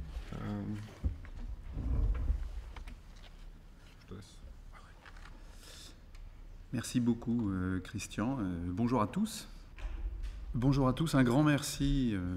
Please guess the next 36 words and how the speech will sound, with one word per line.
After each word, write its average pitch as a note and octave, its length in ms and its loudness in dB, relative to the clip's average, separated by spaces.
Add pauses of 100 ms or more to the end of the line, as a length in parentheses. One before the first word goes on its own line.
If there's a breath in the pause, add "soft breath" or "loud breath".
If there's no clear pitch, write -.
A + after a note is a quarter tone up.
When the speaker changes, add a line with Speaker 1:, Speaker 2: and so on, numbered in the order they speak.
(200 loud breath)
Speaker 2:
bah, G2+ 200 2
au A2 60 4
comité B2 380 4
d'organisation A#2 680 6
d'avoir G#2+ 200 4
sollicité C3 580 2
les A#2 200 6
équipes A#2 220 2
chirurgicales A#2+ 640 2
pour - 180 -6
parler, G#2 540 0
euh, F#2 80 0 (160)
du G2 120 -4
cancer - 380 -2
colorectal. F#2+ 580 0
Et A2 60 0
c'est - 60 -8
vrai A2 120 -2
que - 80 -8
la G#2+ 80 -2
chirurgie G2 540 0
occupe A2 340 2
encore, A2+ 380 0
euh, F2+ 320 0 (1160 loud breath)
une A#2 100 12
place B2+ 300 10
importante C3+ 580 10
dans A2+ 120 12
la G#2+ 100 12
prise A2 240 6
en A2 100 10
charge, A#2 400 4
euh, F#2+ 180 6 (320 loud breath)
du A2+ 120 10
cancer A#2+ 400 10
colorectal. A2+ 600 8